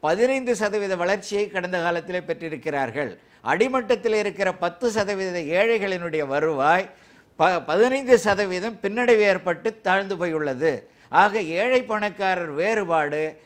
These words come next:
இந்த திட்டங்களால் விரிந்து கொண்டே செல்கிறது என்பதை இதிலே மத்தியிலே, மாநிலத்திலே ஆண்ட, ஆளுகின்ற கட்சிகள் அனைத்துமே பொறுப்பேற்க வேண்டுமே தவிர, அதிகார வர்க்கமும் சேர்த்துத்தான் நான் சொல்லுகிறேன்.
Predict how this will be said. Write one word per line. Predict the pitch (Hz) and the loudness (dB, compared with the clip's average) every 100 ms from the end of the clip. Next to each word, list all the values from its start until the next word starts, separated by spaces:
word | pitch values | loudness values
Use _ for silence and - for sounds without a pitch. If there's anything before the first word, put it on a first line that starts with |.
| _ | _
இந்த | 165 180 175 | -8 -4 -2
திட்டங்களால் | 165 170 208 190 180 202 | -2 -4 -2 0 2 0
விரிந்து | 170 202 226 208 | -2 -4 -2 -4
கொண்டே | 185 185 | -4 -6
செல்கிறது | 151 170 160 160 151 | -4 -4 -2 -2 -4
என்பதை | 139 127 117 139 151 - _ - | -6 -6 -4 -2 -4 -8 _ -8
இதிலே | 151 170 147 | -2 0 0
மத்தியிலே, | 135 156 196 185 160 208 | 0 -4 -2 -4 -2 -2
மாநிலத்திலே | 190 160 185 185 165 170 185 | -4 -4 -4 -4 -4 -2 0
ஆண்ட, | 208 147 175 196 190 202 | 2 2 2 0 -2 0
ஆளுகின்ற | 147 180 202 185 175 | 2 2 0 -4 -6
கட்சிகள் | 160 160 170 170 | -4 -6 -4 -2
அனைத்துமே | 139 147 185 190 202 214 220 | -2 -2 -6 -2 -2 -2 -4
பொறுப்பேற்க | 190 190 185 185 156 170 | -2 -2 0 -2 -2 -2
வேண்டுமே | 160 156 151 | -2 -2 -6
தவிர, | 131 147 180 185 104 - _ | -6 -2 0 0 -2 -14 _
அதிகார | - 147 185 196 185 | -6 -2 2 4 4
வர்க்கமும் | 170 165 185 196 - | 2 -2 -6 -6 -2
சேர்த்துத்தான் | 180 185 185 147 170 | -2 -2 -6 -6 -6
நான் | 151 147 | -4 -8
சொல்லுகிறேன். | 127 143 135 123 110 | -6 -4 -4 -4 -6